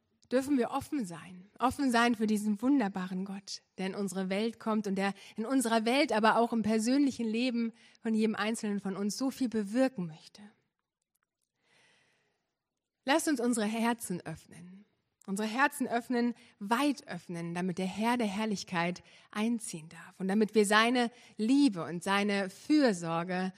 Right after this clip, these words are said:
und, äh, seine Gnade erleben dürfen, jeden Tag neu. Komm, o mein Heiland Jesu Christ,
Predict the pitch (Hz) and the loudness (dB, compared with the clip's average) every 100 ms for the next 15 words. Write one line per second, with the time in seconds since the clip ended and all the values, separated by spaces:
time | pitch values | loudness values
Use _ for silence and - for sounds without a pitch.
0 | - - - - 185 190 185 196 180 196 | -16 -20 -20 -14 -6 -6 -4 -6 -4 -4
1 | 202 226 202 185 185 185 - 180 190 180 | -2 -4 -4 -4 -2 -4 -6 -6 -6 -8
2 | 160 160 170 - 185 180 _ 190 202 202 | -12 -14 -16 -16 -16 -16 _ -2 0 -2
3 | 190 170 180 - 170 180 202 _ _ _ | -6 -8 -10 -10 -12 -12 -20 _ _ _
4 | _ _ _ _ _ _ _ _ _ _ | _ _ _ _ _ _ _ _ _ _
5 | _ _ - _ _ _ _ _ _ _ | _ _ -20 _ _ _ _ _ _ _
6 | _ _ _ _ _ _ _ _ - 294 | _ _ _ _ _ _ _ _ 0 2
7 | 277 254 233 233 240 233 226 208 190 208 | 4 2 2 0 -2 0 0 -2 -2 -4
8 | 196 - - 160 - - | -4 -10 -14 -12 -14 -16